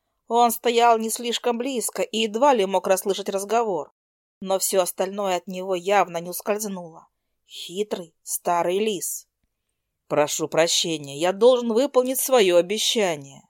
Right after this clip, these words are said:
пробормотал Килиан. С того места, где стояла Али, могла видеть, как он направился к той самой девушке, которая нынешним утром находилась в малой гостиной вместе с ним.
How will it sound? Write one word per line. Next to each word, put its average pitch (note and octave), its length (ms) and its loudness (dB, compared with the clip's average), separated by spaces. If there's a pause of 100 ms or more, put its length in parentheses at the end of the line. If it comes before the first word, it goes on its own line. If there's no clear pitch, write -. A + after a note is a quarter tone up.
(460)
пробормотал F#3+ 600 2
Килиан. E3+ 540 -2 (720)
С - 140 -10
того C4 240 4
места, D4 340 -2
где G#3 140 -2
стояла A3+ 480 4
Али, A#3+ 200 2
могла G#3+ 360 4
видеть, A3 400 -6
как G#3+ 360 2
он G#3 120 2
направился G#3+ 640 2
к - 80 -12
той C#4+ 240 2
самой C#4+ 360 -2
девушке, G3+ 600 -4 (680)
которая G3+ 440 6
нынешним G3 560 -2
утром G3+ 340 -4
находилась G#3 460 2
в B3+ 60 -4
малой F#3+ 280 4
гостиной E3 640 -4
вместе D#3 400 -8
с - 120 -6
ним. D3+ 280 -14